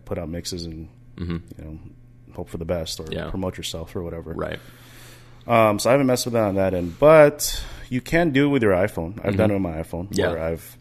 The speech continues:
Speaker 1: set it up and had my, connected my interface and everything to it.
Speaker 2: Yeah.
Speaker 1: Uh, the only issue is that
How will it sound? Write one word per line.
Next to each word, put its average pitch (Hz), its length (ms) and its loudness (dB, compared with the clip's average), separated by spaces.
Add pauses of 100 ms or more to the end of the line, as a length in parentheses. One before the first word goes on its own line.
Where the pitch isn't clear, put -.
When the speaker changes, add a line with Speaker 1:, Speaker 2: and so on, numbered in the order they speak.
Speaker 1:
set 92 260 -2
it 90 100 0
up 90 300 -2
and 80 300 -6 (320)
had 90 200 -8
my, 85 160 -6 (200)
connected 92 280 -8
my 87 80 -6
interface 87 500 -8
and 85 80 -10
everything 87 300 -8
to 90 200 -8
it. 95 180 -6
Speaker 2:
Yeah. 80 180 -6 (260)
Speaker 1:
Uh, 87 380 -6
the 87 80 -6
only 95 240 -2
issue 104 400 0
is 82 180 -6
that 82 640 -8